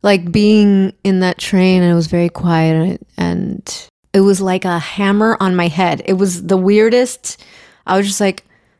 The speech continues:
"I'm not going to New York. I'm going to L A. Why would I go back to New York?"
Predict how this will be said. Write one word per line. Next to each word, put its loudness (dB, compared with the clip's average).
"I'm 2
not 2
going 0
to 0
New -2
York. -12
I'm -2
going 2
to 2
L -2
A. -10
Why 2
would 2
I 2
go 2
back -2
to -6
New -4
York?" -10